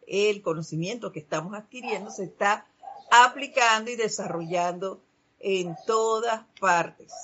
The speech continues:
Y así, de esta manera, sabemos que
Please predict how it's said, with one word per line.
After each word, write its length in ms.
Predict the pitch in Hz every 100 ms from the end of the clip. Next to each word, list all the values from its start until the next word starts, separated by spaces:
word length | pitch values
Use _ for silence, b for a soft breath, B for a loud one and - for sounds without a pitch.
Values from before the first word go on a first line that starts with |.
| - - - _ _ _ _ _ -
Y 200 | 196 190
así, 380 | 175 - 196
de 80 | 196
esta 180 | 190 208
manera, 340 | 226 170 180
sabemos 400 | 202 165 160 170
que 240 | - 180